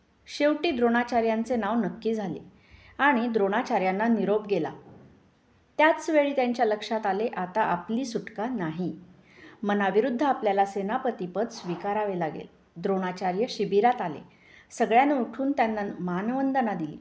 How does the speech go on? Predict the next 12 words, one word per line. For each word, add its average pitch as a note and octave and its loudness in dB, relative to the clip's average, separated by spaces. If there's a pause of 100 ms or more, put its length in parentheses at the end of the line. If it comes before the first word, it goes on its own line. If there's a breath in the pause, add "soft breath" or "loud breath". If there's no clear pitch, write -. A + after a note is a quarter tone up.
(500)
आशीर्वाद G3+ -2
त्यांच्या G3+ -2
तोंडून G3 -2
निघाला, G#3 0 (420 loud breath)
"मनोकामना F#3+ 0
पूर्ण G3 -2
होतील." A#3 -6 (1400 soft breath)
याच F#3+ 2
आशीर्वादाची A#3+ 2
गरज A3+ 2
होती C4+ -2
आचार्य. G3 0